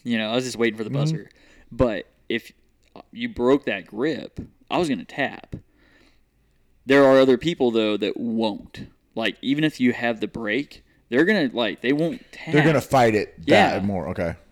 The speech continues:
Speaker 1: And I'll just let go of the, the Kimura. I'm like, "Dude,
Speaker 2: Oh,
Speaker 1: I don't
Speaker 2: you,
Speaker 1: care." Like,
Speaker 2: oh, you'll let go of the submission before,
Speaker 1: Yeah.
Speaker 2: before they even tap.
Speaker 1: Yeah.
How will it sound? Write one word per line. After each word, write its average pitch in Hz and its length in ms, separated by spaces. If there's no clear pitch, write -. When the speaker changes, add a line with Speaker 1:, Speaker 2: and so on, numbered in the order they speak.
Speaker 1:
And 135 220
I'll 131 160
just 190 200
let 117 120
go 110 200
of 104 80
the, 87 200
the 120 100
Kimura. - 380
I'm 123 80
like, 107 120
"Dude, 135 280
Speaker 2:
Oh, 95 360
Speaker 1:
I 120 120
don't 170 200
Speaker 2:
you, 131 80
Speaker 1:
care." 120 640
Like, 110 300
Speaker 2:
oh, 101 140
you'll 117 160
let 113 140
go 107 100
of 98 80
the 87 80
submission 98 480
before, 87 440
Speaker 1:
Yeah. 76 60
Speaker 2:
before 95 320
they 87 180
even 76 160
tap. 76 380
Speaker 1:
Yeah. 143 260